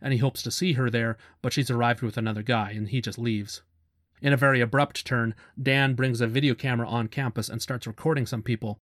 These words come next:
including a guy who tries to photocopy some money. He springs his camera on Lynn, and she's immediately into it, and then he starts taking glamour video shots of her all over town,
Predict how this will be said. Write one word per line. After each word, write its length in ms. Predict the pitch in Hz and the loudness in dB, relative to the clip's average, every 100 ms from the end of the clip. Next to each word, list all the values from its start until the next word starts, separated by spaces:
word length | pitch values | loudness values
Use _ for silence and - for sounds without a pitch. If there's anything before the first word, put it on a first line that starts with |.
| _ _ | _ _
including 340 | 139 - 143 123 | -6 0 2 2
a 60 | |
guy 260 | 110 131 120 | 2 2 2
who 100 | 120 | 0
tries 240 | - 120 | 0 -2
to 100 | - | -4
photocopy 520 | - 135 110 117 - | -6 -6 -4 -6 -6
some 160 | 110 113 | -6 -6
money. 380 | 113 131 107 101 _ _ _ _ _ | -4 -4 -4 -8 _ _ _ _ _
He 100 | 143 | -4
springs 260 | 127 175 143 | 0 0 2
his 120 | 131 | 0
camera 340 | - 143 131 | 0 0 2
on 300 | 123 117 110 | 0 0 0
Lynn, 220 | 127 156 131 | 2 0 0
and 140 | 120 | -2
she's 200 | - 117 | -2 0
immediately 500 | 123 135 123 117 117 | 2 2 2 0 0
into 260 | 147 131 120 | 0 2 0
it, 140 | 117 - _ - | -2 -10 _ -4
and 160 | 131 | 2
then 80 | 131 | 2
he 120 | 131 | 2
starts 280 | 120 120 - | 2 -2 -2
taking 300 | 135 123 123 | -6 -4 -6
glamour 340 | 110 127 120 | 0 2 2
video 300 | 110 139 135 | 0 0 0
shots 320 | 107 127 110 120 | 0 -2 -4 -4
of 80 | |
her 120 | 120 113 | -6 -4
all 220 | 113 120 | -2 -2
over 180 | 107 107 | -2 -4
town, 380 | 139 135 117 | -4 -2 -2